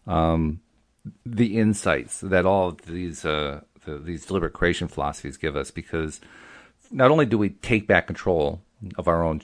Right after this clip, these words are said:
choices and take back our own power and so forth, but we take our, back our ability to live the kind of life we really wanna live. I mean,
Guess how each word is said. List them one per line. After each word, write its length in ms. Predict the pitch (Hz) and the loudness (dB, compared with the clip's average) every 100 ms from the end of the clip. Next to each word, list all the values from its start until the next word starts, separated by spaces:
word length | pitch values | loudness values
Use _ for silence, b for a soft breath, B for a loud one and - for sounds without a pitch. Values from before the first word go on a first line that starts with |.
| _ | _
choices 440 | - 76 - 76 | -2 -2 -2 -8
and 260 | 80 76 - | -8 -8 -8
take 180 | - 95 | -4 -2
back 180 | 87 - | -2 -2
our 100 | 82 | -4
own 80 | 76 | -4
power 280 | - 80 82 | -4 -4 -4
and 140 | 73 73 | -6 -10
so 140 | 73 | -12
forth, 280 | - 76 - b b b b b | -10 -12 -14 b b b b b
but 80 | 139 | 2
we 100 | 147 | 6
take 200 | 196 311 | 4 6
our, 100 | 220 | 4
back 260 | 151 147 | 6 6
our 60 | 117 | 4
ability 340 | 98 131 160 117 | 6 6 4 2
to 120 | 95 | 0
live 420 | 87 113 123 113 | -2 0 0 -2
the 60 | 107 | -8
kind 220 | - 117 | -2 0
of 60 | 101 | 2
life 200 | 117 110 | 2 0
we 60 | |
really 160 | 107 131 | -2 0
wanna 200 | 120 101 | 0 -2
live. 480 | 98 196 - - - _ _ _ _ _ _ - | -2 -2 -4 -10 -20 _ _ _ _ _ _ -2
I 40 | |
mean, 280 | 110 104 98 | 0 0 -2